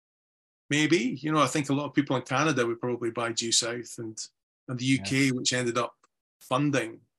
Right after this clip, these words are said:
Speaker 1: co-financing Due South, I think we would, a lot of people here would buy it. Um, so that's my sort of plea to, um, whoever br-, brought it out. I can't think who would be releasing that now, but
Speaker 2: Yeah, well, that's what,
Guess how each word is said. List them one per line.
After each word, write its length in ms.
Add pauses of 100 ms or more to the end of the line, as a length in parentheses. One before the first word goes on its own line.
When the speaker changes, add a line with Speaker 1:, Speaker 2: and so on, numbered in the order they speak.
(440)
Speaker 1:
co-financing 800
Due 180
South, 500
I 40
think 240
we 80
would, 260
a 60
lot 140
of 80
people 220
here 200
would 120
buy 220
it. 140 (920)
Um, 360 (240)
so 240
that's 280
my 280 (760)
sort 180
of 100
plea 400
to, 340
um, 380 (1400)
whoever 240
br-, 200
brought 360
it 40
out. 200
I 80
can't 240
think 180
who 160
would 100
be 60
releasing 440
that 160
now, 240
but 160 (500)
Speaker 2:
Yeah, 140
well, 120
that's 180
what, 140